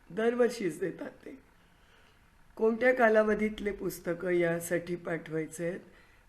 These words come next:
तर एक जानेवारी दोन हजार चोवीस ते एकतीस डिसेंबर दोन हजार चोवीस या कालावधीत प्रकाशित झालेले ग्रंथ पुरस्कारासाठी मागवलेले आहेत. म्हणजे जर आपलं पुस्तक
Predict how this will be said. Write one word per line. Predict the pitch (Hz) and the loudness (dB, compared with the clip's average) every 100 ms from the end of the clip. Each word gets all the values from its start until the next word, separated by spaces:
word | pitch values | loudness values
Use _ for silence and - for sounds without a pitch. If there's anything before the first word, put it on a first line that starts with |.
| - | -4
तर | 202 202 | -2 0
एक | 196 214 208 | 2 0 0
जानेवारी | 226 226 233 240 247 262 | 0 2 2 4 2 0
दोन | 220 175 | 0 -2
हजार | 165 156 165 | -2 -4 -6
चोवीस | 160 - 165 147 143 170 220 - - - - _ 208 | -6 -10 -8 -8 -6 -4 -4 -8 -16 -20 -20 _ -8
ते | |
एकतीस | - 190 190 - 254 240 | -2 -2 -2 -2 -2 0
डिसेंबर | 214 202 208 196 202 | -4 -2 -2 -2 -2
दोन | 214 185 160 | -4 -4 -4
हजार | 160 165 156 - | -4 -4 -6 -4
चोवीस | 208 214 214 165 117 - - - - - 185 | 2 2 2 -2 -4 -14 -20 -20 -20 -8 2
या | 208 247 | 2 4
कालावधीत | 247 202 190 185 175 165 165 190 - - | 4 4 4 2 -2 -4 -4 -4 -8 -8
प्रकाशित | 190 175 - 202 202 262 233 | -6 -2 -2 -2 0 -2 -2
झालेले | 208 190 170 170 175 | -6 -4 -4 -2 0
ग्रंथ | 190 - 175 190 190 196 175 - - - - - _ - | -2 -4 -2 -2 -2 -4 -4 -6 -12 -20 -20 -20 _ -6
पुरस्कारासाठी | 202 202 220 220 214 196 196 202 170 165 190 | -2 2 0 0 0 0 -2 -2 -4 -2 -4
मागवलेले | 214 160 143 151 151 156 196 - | -2 -4 -4 -6 -6 -4 -6 -4
आहेत. | 190 160 143 - - - - - - - - - - _ _ - - _ _ _ - _ - - - - - - _ _ | -4 -4 -6 -10 -20 -20 -20 -20 -20 -20 -20 -20 -20 _ _ -20 -20 _ _ _ -20 _ -20 -20 -20 -20 -20 -20 _ _
म्हणजे | 180 180 175 202 226 | -8 -6 -2 0 0
जर | 220 214 | 0 -2
आपलं | - 185 - 226 | -2 -4 -2 0
पुस्तक | 254 220 196 - - 160 175 - | 0 0 -6 -8 -8 -4 -4 -6